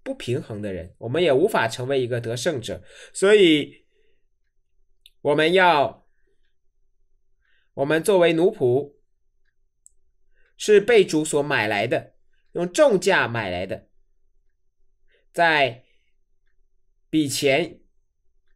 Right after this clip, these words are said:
七章，我们是作为奴仆被主用宝血重价买来的。保罗说他自己也是奴仆，他不仅是使徒，他还是奴仆，他是做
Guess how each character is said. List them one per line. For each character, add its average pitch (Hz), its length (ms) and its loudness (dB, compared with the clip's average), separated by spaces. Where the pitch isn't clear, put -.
七 190 320 -6
章， 160 480 -2
我 143 120 -2
们 160 140 0
是 185 160 0
作 185 240 2
为 147 360 0
奴 165 200 2
仆 135 300 0
被 175 260 2
主 123 460 -6
用 170 380 -2
宝 160 240 2
血 135 240 0
重 269 280 2
价 185 280 0
买 113 180 -4
来 92 140 -6
的。 104 240 -10
保 180 200 4
罗 185 180 6
说 226 340 2
他 247 180 2
自 311 160 -2
己 220 140 -4
也 214 100 4
是 175 140 -2
奴 151 160 0
仆， 131 260 -2
他 214 120 -2
不 269 160 -2
仅 220 120 2
是 208 140 -4
使 170 180 -4
徒， 143 220 -4
他 202 140 -4
还 226 100 2
是 226 600 -2
奴 214 220 2
仆， - 440 -2
他 233 180 0
是 233 360 0
做 247 440 2